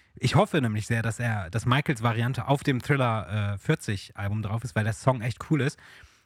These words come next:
Und, ähm, ja, meine s-, erste Songempfehlung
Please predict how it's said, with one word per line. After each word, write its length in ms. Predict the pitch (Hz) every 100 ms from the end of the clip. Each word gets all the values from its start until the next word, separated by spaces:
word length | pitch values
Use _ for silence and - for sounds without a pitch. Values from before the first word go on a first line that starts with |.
| _
Und, 460 | - 123 123 117 -
ähm, 540 | 113 110 113 98 87 - _
ja, 320 | 113 123 110 90 -
meine 560 | 104 117 117 113 107 - _ _
s-, 280 | - - -
erste 420 | 143 - 143 135
Songempfehlung 840 | - 135 127 117 123 120 120 117